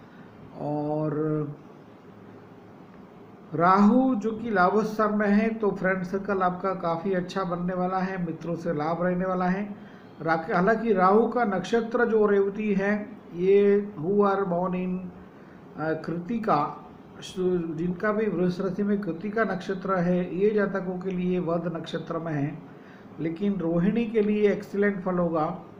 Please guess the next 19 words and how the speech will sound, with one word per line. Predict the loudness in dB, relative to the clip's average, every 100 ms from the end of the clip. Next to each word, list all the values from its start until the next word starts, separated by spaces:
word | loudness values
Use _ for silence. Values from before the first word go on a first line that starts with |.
| -20 -20 -20 -20 -8
जिनका | -4 -2 0
भी | 0 0
जन्म | 0 -2 -2
का | 0 0
सूर्य | -2 -2 0 2
रोहिणी | 2 2 2 2 0
है, | 0 0 -2
चंद्र | -2 -2
रोहिणी | 0 0 0 0 -2
है, | -2 -2 -6 -12 -18 -20 -14 -2
ये | 2
जातक | 2 2 -2 -4 -6 -10
ग्रैंड | -8 -2 0 0 -2
सक्सेस | -6 -4 -2 -2
जोन | -2 -4 -2
के | -2
अंदर | -4 -2 -2
रहेंगे। | -2 -2 -2 -4 -6 -14 -20 -20 -20 -20 -20 -20 -20 -12
और | -6 -2 -2 -2 -2 -2 -2 -4 -8